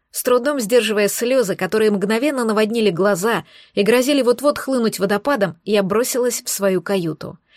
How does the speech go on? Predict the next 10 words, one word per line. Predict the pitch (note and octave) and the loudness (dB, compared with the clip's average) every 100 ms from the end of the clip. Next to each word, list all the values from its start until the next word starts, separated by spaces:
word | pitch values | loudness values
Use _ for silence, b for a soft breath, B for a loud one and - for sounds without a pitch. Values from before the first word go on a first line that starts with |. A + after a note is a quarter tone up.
| B B B | B B B
Руки | B3+ D#4 B3 | 0 2 2
дрожали, | B3+ B3+ B3+ A3+ F#3 C#3+ | 2 2 0 0 0 -2
когда | - G3 G3+ | -2 0 2
открывала | G3+ G#3 G3+ G3 G3 | 0 0 0 2 0
двери. | F#3 F#3 E3+ D3+ B B B B | 0 0 0 -2 B B B B
Я | A3+ | 2
никак | A#3+ A#3+ C#4+ | 2 0 -2
не | C4 | -2
могла | A#3+ B3 | 0 0
попасть | A#3 A3+ B3+ B3 | 0 0 0 -2